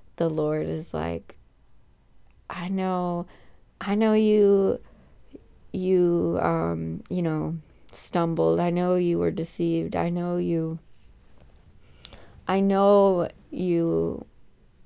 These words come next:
stumbled a bit there and lost sight of me, but I know your heart, you know, and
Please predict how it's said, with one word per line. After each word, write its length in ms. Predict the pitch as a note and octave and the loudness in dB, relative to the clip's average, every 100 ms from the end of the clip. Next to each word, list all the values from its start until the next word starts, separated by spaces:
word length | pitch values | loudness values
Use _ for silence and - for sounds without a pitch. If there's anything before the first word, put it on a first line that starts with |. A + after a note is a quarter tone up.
| - | -20
stumbled 600 | - - F#3 E3+ E3+ - | -20 -4 0 2 0 -2
a 60 | E3 | -2
bit 260 | - E3+ | -2 -4
there 460 | - - - - - | -2 -2 -2 -2 -4
and 360 | E3+ E3+ D#3+ D#3+ | -6 -4 -4 -4
lost 320 | C#3+ F3 - | -4 -6 -8
sight 240 | - - | -8 -6
of 160 | - G3+ | -8 -10
me, 380 | - - F#3+ G3 - - - _ - | -8 -8 -8 -10 -20 -20 -20 _ -8
but 460 | F3 E3+ E3 E3 - _ _ _ - - _ _ - - _ _ _ - | -4 -2 -2 -4 -10 _ _ _ -20 -20 _ _ -20 -20 _ _ _ -10
I 120 | F3 E3+ | -6 -2
know 180 | E3+ | -2
your 260 | E3+ D#3+ D#3+ | -2 -2 -4
heart, 380 | E3+ D#3 D#3 - | -4 -4 -6 -6
you 160 | F#3 E3 | -8 -6
know, 260 | D#3 E3 - _ - - _ _ - - _ _ _ - - _ _ - - _ - | -6 -8 -12 _ -20 -20 _ _ -20 -20 _ _ _ -20 -20 _ _ -20 -20 _ -8
and 680 | E3 D#3 D#3 D#3 E3+ G3 | -6 -6 -6 -8 -10 -14